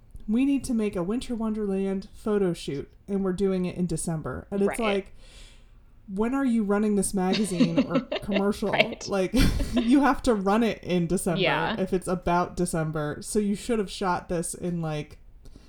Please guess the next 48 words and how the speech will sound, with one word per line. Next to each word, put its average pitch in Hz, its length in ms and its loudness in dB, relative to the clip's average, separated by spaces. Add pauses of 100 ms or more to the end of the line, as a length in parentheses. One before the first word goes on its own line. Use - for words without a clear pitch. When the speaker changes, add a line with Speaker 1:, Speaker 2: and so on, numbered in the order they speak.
(360)
Speaker 1:
November 180 540 0
at 226 100 -4
the 190 120 -2
latest, 170 280 0
Speaker 2:
Right, 196 280 8
like, 196 160 4
why 185 160 6
Speaker 1:
or, 185 40 4
Speaker 2:
are - 20 4
Speaker 1:
I - 20 4
Speaker 2:
you 208 140 2
Speaker 1:
mean, 233 100 0
Speaker 2:
so 202 100 2
behind 254 280 4
Speaker 1:
probably 208 340 4
Speaker 2:
on 180 60 4
Speaker 1:
a - 20 2
few 226 200 0
Speaker 2:
your 190 160 2
Speaker 1:
months - 140 0
Speaker 2:
job? 359 140 2
Speaker 1:
ago. 285 340 2 (880)
Speaker 2:
<laughs> - 120 -4 (560)
Speaker 1:
So - 360 -2
strange. 226 680 -6 (240)
Speaker 2:
So - 160 4
I 285 80 12
also 226 260 4
want 453 140 2
to 392 180 2
discuss 214 280 2
the 226 100 -6
person 214 420 0
to 233 240 -4
whom 220 200 0
she 269 180 0
is 269 120 2
making 190 340 -2
this 180 220 -4
pitch. - 460 -6 (1500)
Speaker 1:
Okay. 214 220 0
Speaker 2:
Who 262 60 4
is 262 100 4
a 294 60 6
man 269 280 6
named 381 320 -2
David 196 400 4
Berger. 147 480 -2